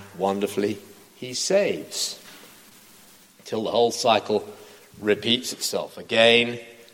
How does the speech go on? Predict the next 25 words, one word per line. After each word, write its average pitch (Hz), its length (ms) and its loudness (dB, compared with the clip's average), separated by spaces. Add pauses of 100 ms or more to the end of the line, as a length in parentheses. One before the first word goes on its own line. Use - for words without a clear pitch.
(200)
and 101 180 -4
again, 101 380 2
that 95 200 -6
word 95 300 2
that, - 240 -10
uh, 92 100 0
Joe 98 400 2
emphasised 95 680 -6
for 104 320 0
us. - 320 -6 (300)
I 107 80 -8
wonder 131 160 -2
if 117 100 -10
you 117 60 -4
noticed 123 500 4
it - 240 -6 (480)
as 110 180 2
she - 120 -4
was 110 180 -2
doing 110 260 0
so. 92 100 -6
Let 104 140 -6
me 117 80 -12
just, 117 260 -4
uh, 110 160 2